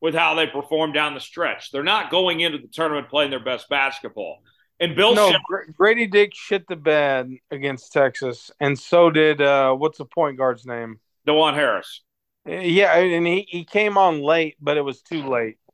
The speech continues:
Speaker 1: Well, and, uh, you know, Bill Self, this, uh, this health scare that he had last week that forced him to miss, miss the Big Twelve tournament,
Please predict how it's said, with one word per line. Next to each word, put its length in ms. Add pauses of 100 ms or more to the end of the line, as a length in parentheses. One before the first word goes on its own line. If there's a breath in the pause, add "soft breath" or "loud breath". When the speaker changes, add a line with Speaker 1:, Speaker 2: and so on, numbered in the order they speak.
(180)
Speaker 1:
Well, 460
and, 360
uh, 380 (580)
you 100
know, 120
Bill 220
Self, 440 (480)
this, 360
uh, 240
this 140 (100)
health 320
scare 460
that 140
he 220
had 280
last 360
week 180
that 160
forced 260
him 120
to 180
miss, 160
miss 240
the 60
Big 120
Twelve 260
tournament, 380